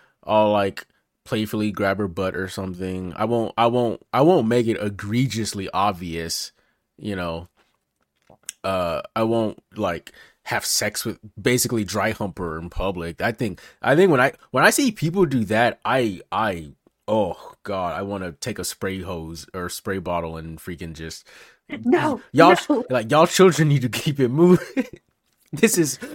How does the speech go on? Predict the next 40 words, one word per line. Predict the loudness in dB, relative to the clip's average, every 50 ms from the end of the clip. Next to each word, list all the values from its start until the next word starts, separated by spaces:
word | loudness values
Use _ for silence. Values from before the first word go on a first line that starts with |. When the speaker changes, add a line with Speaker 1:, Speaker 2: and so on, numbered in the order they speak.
| -12 -4
Speaker 1:
sir, | -2 2 6 8 8 8 8 6
this | 6 4 4 4
is | 4 4
a | 4
Walmart | 4 6 6 6 6 6 8 6 6 6 2
parking | -4 -2 2 2 2 2 4 2 0 0
lot. | 0 -2 0 0 -2 -2 _ _ -16 -16 -16 -16 -12 -8
You | -4 -2 2 6 8
are, | 8 8 6 4 2 -2 -6 -10 -16 -20 _
you | -10 -4 -2 2 4 4
are | 4 4
sucking | 4 4 4 4 6 4 4 2 2 0 2
that | 4 6 6 6 6
woman's | 4 4 2 2 0 0
face | 0 2 2 4 4 4 2 0
off. | 0 -2 -2 -4 -6 -8 -14 _ _ _ _ _ _ _ _ _ _ _ _ _ _ -14
Nah, | -8 -6 -6 -4 -4
I | -4 -6
think, | -6 -6 -6 -6 -6 -4 -2
I | 0 0
think | 2 0 0 -2 -4 -6 -10 _ -10
when | -4 -4 -2
it's | -2 -2 -2 0
like, | 0 0 0 0 -2
when | -4 -4 -2
it's, | -2 -2
like, | -2 -2 -2
to | -4 -4
that | -4 -4 -4 -4
levels, | -4 -6 -8 -8 -8
I | -8
think | -6 -6 -6 -6
that | -8 -10 -10
shit's | -12 -14 -14
kinda | -12 -12 -12 -10 -12
gross. | -12 -14 -14 -14 -14 -14 -14 -12
I'm | -12 -10
not | -10 -10 -12 -12
gonna | -14 -14 -14
lie. | -14 -14 -14 -14 -16 -16 -20